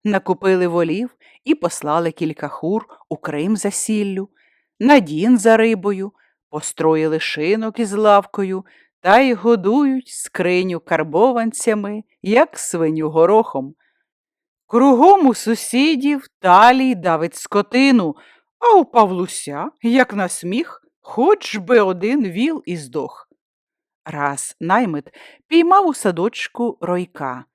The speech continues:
так з того одного розроїлось колодок з тридцять. Наймичка доглядала Павлуся, як рідна мати, і годує його,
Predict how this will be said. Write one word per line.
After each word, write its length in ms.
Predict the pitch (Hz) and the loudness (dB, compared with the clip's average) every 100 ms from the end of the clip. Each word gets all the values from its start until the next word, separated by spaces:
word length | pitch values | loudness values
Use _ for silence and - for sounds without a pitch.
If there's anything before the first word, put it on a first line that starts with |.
| _ _ _ | _ _ _
так 180 | 175 170 | -8 -8
з 100 | - | -8
того 400 | - 165 165 - | -4 -2 0 -2
одного 600 | 175 170 180 196 285 _ _ | -2 -4 -2 -2 -2 _ _
розроїлось 1040 | - 330 311 269 285 202 262 302 294 - - _ | 2 4 4 4 2 2 0 0 -4 -8 -16 _
колодок 540 | 180 165 185 196 190 | -4 2 2 2 -2
з 100 | - | -6
тридцять. 720 | - 196 277 269 - 135 _ _ _ _ _ _ _ 190 | 0 2 2 -2 -10 -14 _ _ _ _ _ _ _ -8
Наймичка 800 | 185 196 202 180 - - 160 | 0 2 2 -2 -10 -12 -8
доглядала 600 | 160 160 180 170 170 139 | -8 -6 -6 -4 -6 -6
Павлуся, 640 | 123 147 165 202 - 302 320 _ _ _ - | -8 -8 -6 -6 0 0 0 _ _ _ -16
як 320 | 147 147 - | -12 -12 -10
рідна 400 | 156 165 147 165 | -10 -10 -8 -6
мати, 540 | 190 214 220 - 143 _ _ _ _ _ _ | -4 -4 -4 -8 -16 _ _ _ _ _ _
і 160 | 262 247 | 0 2
годує 640 | 196 160 139 156 220 226 | 0 -4 -6 -8 -6 -6
його, 420 | 202 190 185 190 | -6 -8 -6 -6